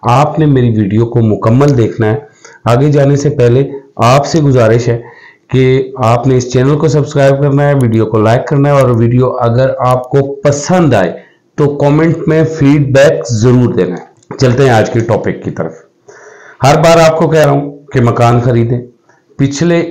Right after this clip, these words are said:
एक साल आपको कहता रहा कि मरी में फ्लैट खरीद लें, इस्लामाबाद में फ्लैट खरीद लें, बैरिया में फ्लैट खरीद लें।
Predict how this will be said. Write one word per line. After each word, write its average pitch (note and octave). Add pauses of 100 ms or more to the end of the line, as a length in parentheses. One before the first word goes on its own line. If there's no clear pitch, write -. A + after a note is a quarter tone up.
एक D#3
साल C3
आपको C3+
कहता B2
रहा A#2
कि A2+ (240)
मरी G#2+
में A#2+
फ्लैट A#2
खरीद G#2+
लें, G#2
इस्लामाबाद A2
में A2
फ्लैट G2+
खरीद G2+
लें, G2+
बैरिया G#2
में A2+
फ्लैट G#2
खरीद G2
लें। F#2+